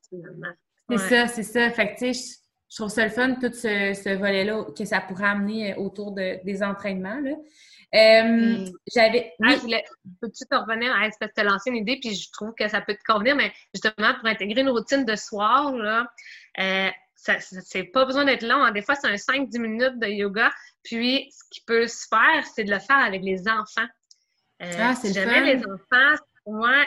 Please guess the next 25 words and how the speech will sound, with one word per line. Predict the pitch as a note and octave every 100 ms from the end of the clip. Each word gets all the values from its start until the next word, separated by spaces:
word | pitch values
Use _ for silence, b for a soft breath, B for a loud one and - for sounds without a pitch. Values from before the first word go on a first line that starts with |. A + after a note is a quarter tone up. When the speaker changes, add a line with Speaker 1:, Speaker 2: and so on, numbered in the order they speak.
| C#4+
Speaker 1:
s'ils | _ C4+
sont, | C#4 B3+ A3+ G#3
sont | - - - G#3
plus | B3+ C4
actifs | C#4+ - - C#4+ C#4+
un, | A3+ G#3+
un | G#3 G3+ G3
soir, | - A#3 A#3 C4+ C#4+
ils | A#3
ont |
de |
la | G#3+
misère | G3+ C4
à |
aller | C4+ A#3+
se | -
coucher, | A3+ - B3 C#4 D4
tout | - G#3
ça, | - A3 D4 B B B
pour | - G#3+
vrai, | G3+ F#3 A3+ A#3 D4+ - F#3+ _ -
de | F3+ -
travailler | - B3+ B3+ B3 C#4
certaines | - A3+ A#3 A3
postures. | - A3+ - - B3+ D4 D#4